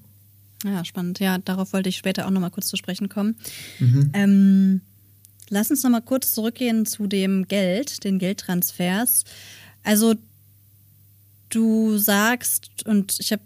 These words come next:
Speaker 1: auch schon ziemlich viel darüber gelesen, dass das eine wahnsinnig robuste Geschichte ist, also die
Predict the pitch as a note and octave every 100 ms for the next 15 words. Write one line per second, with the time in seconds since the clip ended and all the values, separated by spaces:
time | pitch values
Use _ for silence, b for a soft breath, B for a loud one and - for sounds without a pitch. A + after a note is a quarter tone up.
0 | - G3+ - A3+ - A#3 A#3 A#3+ A3+ G#3+
1 | G#3 G#3+ G#3 G#3+ G#3+ G#3 G3 G3 - F#3+
2 | - F#3+ F#3 G3 G3+ G3 - G3 A#3 -
3 | C4+ C4 C4 D4 - C#4+ - D4 - F#3+
4 | F#3+ F#3 G3+ G3+